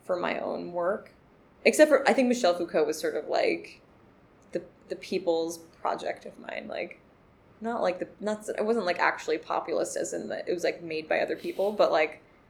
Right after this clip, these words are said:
I don't know. It was fine that it was just its own thing,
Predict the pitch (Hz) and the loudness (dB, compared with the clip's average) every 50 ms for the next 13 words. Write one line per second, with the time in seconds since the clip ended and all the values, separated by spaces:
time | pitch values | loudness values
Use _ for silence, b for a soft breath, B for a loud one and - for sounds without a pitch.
0 | _ - - - - - 175 180 170 151 147 151 160 - 190 - - - - - | _ -20 -20 -12 -4 0 2 2 2 2 0 0 -2 -2 -4 -8 -14 -20 -20 -4
1 | - - 202 226 214 - - 196 226 220 208 - - 196 180 180 180 175 175 175 | 6 10 10 10 10 8 4 2 2 2 2 2 4 6 6 6 6 4 2 0
2 | 175 165 165 160 151 - - - - - 160 156 165 165 165 165 - - 151 - | 2 4 4 4 4 2 0 0 0 2 2 4 2 0 0 -2 -4 -4 -4 -4
3 | - - - - - - - - - - 143 147 - - - - - - - - | -6 -10 -10 -8 -8 -8 -8 -8 -10 -8 -6 -6 -6 -8 -10 -12 -10 -6 -6 -6
4 | - - - - - 214 | -6 -6 -10 -12 -16 -18